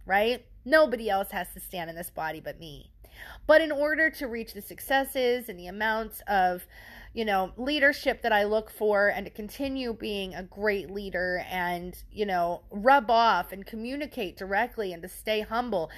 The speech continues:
I need to do these items that are critiques of me to make myself a stronger human being. I wouldn't be creating a good example for anybody in this journey and doing all of these goals if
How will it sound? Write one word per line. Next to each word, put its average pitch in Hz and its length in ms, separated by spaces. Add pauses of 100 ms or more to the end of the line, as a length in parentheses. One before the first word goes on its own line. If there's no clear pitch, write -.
(260)
I 285 140
need 320 320
to 226 100
do 233 300
these 208 340
items 240 540
that 202 160
are 202 100
critiques - 640
of 240 160
me 220 240
to 226 160
make 202 240
myself 202 460
a 196 60
stronger 165 460
human 160 380
being. 151 480 (560)
I 247 80
wouldn't 294 400
be 240 220
creating 208 580
a 196 60
good 196 180
example 196 540
for 185 160
anybody 190 480
in 175 100
this 208 220
journey 185 600 (300)
and 233 180
doing 302 300
all 262 220
of 208 80
these 226 180
goals 247 480
if 226 160